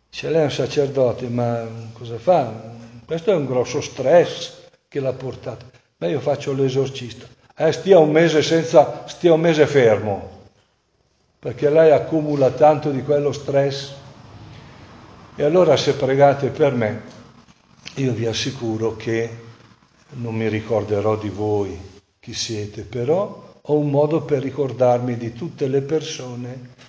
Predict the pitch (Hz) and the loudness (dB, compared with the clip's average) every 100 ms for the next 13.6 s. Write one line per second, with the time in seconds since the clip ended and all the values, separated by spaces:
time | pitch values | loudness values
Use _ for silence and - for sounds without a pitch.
0 | - 131 131 131 123 117 113 127 117 110 | -10 -4 -4 0 0 0 -4 -8 -6 -8
1 | 107 117 139 131 117 107 110 107 _ _ | -8 -10 -8 -10 -10 -14 -16 -18 _ _
2 | - 135 135 123 113 101 - 107 101 113 | -4 -2 -2 -2 -4 -4 -6 -10 -10 -14
3 | 101 101 104 _ _ _ - - - _ | -14 -18 -20 _ _ _ -20 -20 -20 _
4 | _ - 151 156 160 147 139 131 123 131 | _ 2 4 4 2 2 2 0 2 2
5 | 131 - 143 127 120 127 120 117 117 139 | 0 -4 -4 -4 -6 -10 -8 -6 -4 0
6 | 127 120 120 - 113 107 120 110 113 123 | 2 2 -6 -8 -8 -6 -6 -4 -6 -6
7 | 117 - - _ _ _ _ _ _ _ | -10 -18 -20 _ _ _ _ _ _ _
8 | _ _ _ 131 120 139 - 160 135 139 | _ _ _ -10 -6 -6 -2 -2 2 0
9 | 135 117 117 - 151 139 123 123 143 131 | 2 -2 -4 -4 -4 -2 -4 -6 -6 -8
10 | 113 120 120 135 127 - 131 139 135 127 | -6 -4 -6 -8 -12 -8 -6 -6 -8 -12
11 | - 117 120 120 120 117 147 - - 113 | -10 -10 -10 -10 -10 -8 -8 -8 -16 -20
12 | _ _ _ _ 117 - 131 131 107 - | _ _ _ _ -16 -12 -10 -10 -14 -6
13 | 143 120 - 107 110 123 | -6 -6 -12 -20 -18 -18